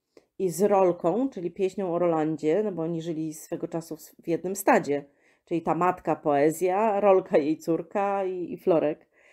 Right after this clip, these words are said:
czyli mój siwy, siwy koń. Oni żyli razem, więc się znali, ale z rolką nie widział się cztery lata. I poznali się, i obydwoje zaczęli do siebie rżeć, czyli po czterech latach się, mm, znali.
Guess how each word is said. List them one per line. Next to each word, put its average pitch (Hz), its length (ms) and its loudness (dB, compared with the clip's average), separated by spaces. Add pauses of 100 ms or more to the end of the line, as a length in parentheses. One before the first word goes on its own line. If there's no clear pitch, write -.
(240)
czyli 170 140 -6
mój 165 140 -4
siwy, 156 440 0
siwy 160 240 -6
koń. 156 360 -4 (200)
Oni 160 360 -2
żyli 175 220 0
razem, 165 280 0
więc 170 160 -6
się 175 100 -10
znali, 160 440 -4 (420)
ale 190 240 4
z 180 80 -4
rolką 233 340 4
nie 226 120 0
widział 226 240 -2
się 226 120 -10
cztery 208 260 -4
lata. 165 340 -4 (1040)
I 277 60 -4
poznali 269 520 2
się, - 140 -4
i 190 40 6
obydwoje 208 400 2
zaczęli 202 300 -6
do 185 100 -8
siebie 185 220 -10
rżeć, 175 400 -8
czyli 180 180 -8
po 190 120 -8
czterech 196 340 -2
latach 165 300 -4
się, 170 160 -8 (640)
mm, 165 420 -4
znali. 151 420 -4